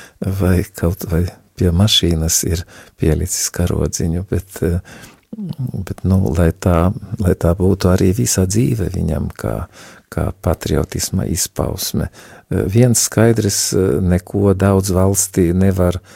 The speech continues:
izdarīt, bet, eh, ja katrs kaut ko dara, tad ir daudz var izdarīt, tad daudz ko var mainīt šinī valstī, šinī tautā, šinī valodā, kura,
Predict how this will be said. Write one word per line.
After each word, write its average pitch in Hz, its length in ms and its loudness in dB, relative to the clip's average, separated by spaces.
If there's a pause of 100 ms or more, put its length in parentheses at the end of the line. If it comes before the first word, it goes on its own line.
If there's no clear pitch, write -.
(240)
izdarīt, 107 800 -2
bet, 87 400 -2
eh, 80 140 -2
ja 85 200 0
katrs - 800 -4 (360)
kaut 80 360 -2
ko 85 200 -4
dara, 76 480 -4 (540)
tad 80 320 -2
ir 80 220 -4
daudz 170 680 0
var 76 220 -2
izdarīt, 87 680 -8
tad - 200 -8
daudz 175 320 -2
ko - 240 -8
var 76 260 -4 (440)
mainīt 98 540 2
šinī 76 340 -2 (640)
valstī, 98 640 0 (460)
šinī 78 400 0
tautā, - 520 0
šinī 80 460 -4 (340)
valodā, 101 600 0
kura, 104 480 -2